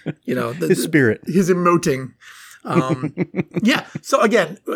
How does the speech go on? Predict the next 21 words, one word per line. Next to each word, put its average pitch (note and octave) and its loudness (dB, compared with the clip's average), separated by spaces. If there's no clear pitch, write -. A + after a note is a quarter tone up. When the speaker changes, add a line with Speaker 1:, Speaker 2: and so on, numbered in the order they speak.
Speaker 1:
it's G3+ 2
all F#3+ 4
about G3+ 2
the G3+ -4
title. G3+ 2
I'm F#3 -2
not E3+ 2
gonna F3+ -2
go D#3+ -4
into E3+ -2
the D3 -2
whole E3 0
plot E3+ -2
of F3 2
the D3+ 2
episode. C3+ -2
It's C3+ -6
a D3 -6
really D#3+ 0
cool F3 -2
two-parter. E3+ 0